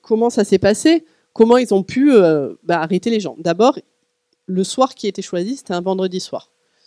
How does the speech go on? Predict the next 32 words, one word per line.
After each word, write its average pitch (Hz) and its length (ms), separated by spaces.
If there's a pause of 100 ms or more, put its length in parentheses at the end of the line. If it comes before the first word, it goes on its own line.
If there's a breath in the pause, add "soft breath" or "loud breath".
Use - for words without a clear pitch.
(560 soft breath)
Donc 170 180
le 185 60
vendredi 175 320
soir, 254 320
pour 196 160
les 185 120
juifs, 233 200
c'est - 140
un 175 160
jour 208 180
de 175 100
Shabbat, 160 640 (340)
donc, 196 360 (200)
où 233 200
en 190 80
général, 170 540 (100)
les 160 100
familles 185 300
restent 190 540
et 170 60
se 165 160
rassemblent 160 580 (120)
à 170 60
la 175 120
maison 180 260 (760)
pour 175 160
célébrer 160 600
donc, 180 280
ce 160 160
jour 180 220
de 175 60
repos. 156 340